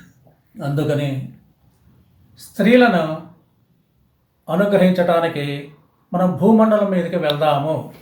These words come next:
అని పరమేశ్వరుడితో చెప్పటం జరిగింది. అప్పుడు పార్వతీమాత భూమండలం మీదకు వచ్చి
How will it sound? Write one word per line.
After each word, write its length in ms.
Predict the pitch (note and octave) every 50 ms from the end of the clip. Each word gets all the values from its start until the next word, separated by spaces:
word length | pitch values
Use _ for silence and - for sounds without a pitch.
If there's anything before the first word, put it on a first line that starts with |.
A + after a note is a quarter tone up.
| - - -
అని 440 | E3 D#3+ D#3 C3 B2+ C#3 C#3+ C3+ - - - _ _ _ _ _ _ _ _ _ _ -
పరమేశ్వరుడితో 1000 | C#3+ C3+ D3 D3 D#3 D#3+ - - E3 D3+ D3 - - - - F#3 A3 D#4 - - F3+ - - - -
చెప్పటం 440 | D3+ - - D#3 C#3+ E3 D#3+ D#3 -
జరిగింది. 500 | C#3+ C#3 B2+ C3 B2+ B2+ B2+ B2+ - - - _ _ _ _ _ _ _ _ _ _ _ _ _ _ _ _ _ _ _ _ _ _ _ _ _ _ _ _ - _ _ - D#3+
అప్పుడు 540 | C#3+ - - D3 C3 C3 C3 B2+ B2+ C3 - - _ _ _ _ _ _ _ _ - _
పార్వతీమాత 960 | D3+ D3+ F3 G3+ A3 G#3+ - G3+ F#3 F3 D#3 C#3+ C3+ C3 C#3 C3 C3 C3 - - - _ _ _ _ _ _ _ _ _ _ -
భూమండలం 580 | C3 D3+ F3+ F#3+ G3 G3+ G3+ G3 G3 F#3+ F#3 E3
మీదకు 380 | D#3 D#3 D3+ D3+ C#3 C#3+ C3
వచ్చి 580 | C#3+ C3 - - C#3+ C3 B2+ B2+ C3 C3 -